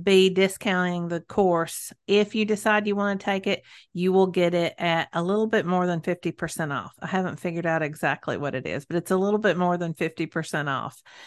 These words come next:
So if you could do that, I need probably about four or five of you ladies who would be willing to give me just twenty minutes of your time.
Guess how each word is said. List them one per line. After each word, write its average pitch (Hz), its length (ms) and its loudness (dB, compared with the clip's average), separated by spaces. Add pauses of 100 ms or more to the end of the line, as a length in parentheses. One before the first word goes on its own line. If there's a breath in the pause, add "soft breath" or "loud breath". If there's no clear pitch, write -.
(160 loud breath)
So 208 480 6 (100)
if 214 220 0
you 269 180 0
could 370 160 -2
do 240 200 2
that, 277 360 -2 (220)
I 196 200 4
need 214 600 -2 (280 soft breath)
probably 403 340 2
about 359 300 4
four 247 240 4
or 254 60 0
five 240 400 2 (380)
of 196 240 0
you 208 140 0
ladies 208 520 0
who 190 140 2
would 185 120 0
be 190 120 0
willing 185 500 0
to 180 100 -8
give 185 300 -2
me 180 160 -2
just 151 340 -10
twenty 170 380 -4
minutes 175 400 -6
of 175 140 -6
your 175 120 -6
time. 135 440 -8